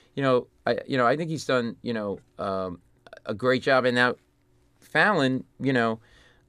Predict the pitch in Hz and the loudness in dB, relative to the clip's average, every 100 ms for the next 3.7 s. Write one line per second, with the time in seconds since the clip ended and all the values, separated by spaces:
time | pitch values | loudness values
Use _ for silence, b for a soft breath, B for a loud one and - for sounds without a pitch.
0 | - 139 214 185 196 147 120 104 135 117 | 0 2 4 2 0 0 -2 0 -2 -4
1 | 98 - 135 107 90 92 90 110 - - | -8 -2 0 0 -2 -6 -8 -12 -14 -4
2 | 123 131 135 131 127 117 110 117 117 117 | 0 2 0 -4 -6 -4 -4 -2 -2 -4
3 | 113 107 - - 113 110 104 | -6 -10 -14 -4 -2 0 -2